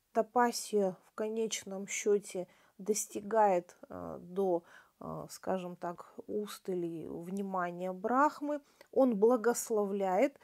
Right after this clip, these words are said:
этих двух женщин, Данавати и Дарумати, и у каждой из них чудесным образом рождается по одному сыну.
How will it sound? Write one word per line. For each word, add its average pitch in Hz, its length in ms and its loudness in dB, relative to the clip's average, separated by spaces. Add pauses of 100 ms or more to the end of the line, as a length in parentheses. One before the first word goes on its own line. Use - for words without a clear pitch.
(260)
этих 240 340 0
двух 220 380 -4
женщин, 220 580 -2
Данавати 202 680 -2
и 196 40 -4
Дарумати, 220 840 0 (440)
и 330 280 6
у 254 80 0
каждой 240 760 2 (300)
из 226 200 -4
них 277 540 0
чудесным 254 580 0
образом 226 640 -4
рождается 196 960 -4 (400)
по 208 340 4
одному 190 520 -4
сыну. 226 560 2